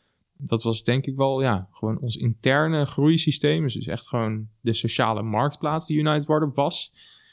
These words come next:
En die Vinted nu is, eh, ja, dat is e-, echt de groeimotor. En het moet aanwakkeren met natuurlijk nieuwe gebruikers, zoals Vinted op de T V doet, wij met influencer en, eh, op Facebook deden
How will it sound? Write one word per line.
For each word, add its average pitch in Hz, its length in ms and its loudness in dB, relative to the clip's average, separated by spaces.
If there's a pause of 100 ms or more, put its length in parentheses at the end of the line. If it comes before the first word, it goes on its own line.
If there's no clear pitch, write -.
(540)
En 110 360 -6
die 117 180 0
Vinted 131 320 4
nu 127 240 6
is, - 580 0
eh, 120 420 -2
ja, 113 160 2
dat 120 320 2
is 139 260 -2
e-, - 40 -14
echt 131 460 -2
de 123 60 -2
groeimotor. 110 720 0
En 120 60 -2
het 113 100 -4
moet 117 220 -6
aanwakkeren 123 640 -2
met 113 120 -4
natuurlijk 110 360 -2
nieuwe 120 420 4 (440)
gebruikers, 127 600 -2
zoals - 200 -8
Vinted - 240 -8
op - 60 -20 (100)
de 120 120 2
T 110 40 0
V 156 200 6
doet, 160 240 2
wij 110 160 -2
met 107 120 -4
influencer 127 720 -2
en, 110 280 -4
eh, - 200 -10
op - 80 -12
Facebook 143 380 0
deden 135 380 0